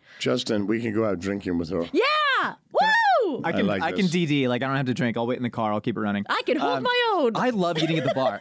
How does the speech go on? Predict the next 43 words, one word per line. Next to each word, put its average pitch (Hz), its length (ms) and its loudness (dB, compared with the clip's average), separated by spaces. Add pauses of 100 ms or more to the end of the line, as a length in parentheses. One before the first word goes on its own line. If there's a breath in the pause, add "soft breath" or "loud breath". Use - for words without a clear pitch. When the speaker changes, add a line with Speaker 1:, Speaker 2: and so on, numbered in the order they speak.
Speaker 3:
and 156 120 -2
I 165 80 -2
love 151 240 0
eating 190 160 0
at 190 40 -2
the 165 80 -2
bar 135 280 0
for 135 160 -2
a 123 40 0
Speaker 2:
<laughs> 107 40 -6
Speaker 3:
very 932 200 2
Speaker 2:
No 143 60 0
Speaker 3:
specific - 260 0
Speaker 2:
way. - 60 2
Speaker 3:
reason. 220 240 0
No, 202 100 2
no, 233 120 2
I'll, 147 180 0
I'll, 175 260 0
I'll, 165 260 2
I'll 165 60 2
let 165 140 0
you 160 60 0
know 147 100 2
why. 147 200 0 (400 soft breath)
I 139 80 -2
feel 208 180 0
like 185 200 0
there 131 140 0
was 180 140 0
a 185 60 0
point, 127 440 -2
and 127 260 -2
I 117 100 -2
think 123 200 -4
Food 131 160 -2
Network 131 260 -4
really 113 220 -2
brought 110 220 -4
this 110 120 -8
along, 127 500 -2
where 117 360 -2 (140)
the 107 200 -4